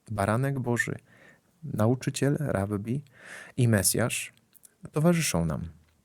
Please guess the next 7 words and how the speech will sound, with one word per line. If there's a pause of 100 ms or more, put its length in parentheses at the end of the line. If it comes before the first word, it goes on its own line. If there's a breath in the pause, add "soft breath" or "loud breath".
(320)
byśmy
rzeczywiście
odkrywali
Jezusa
obecnego
wśród
nas,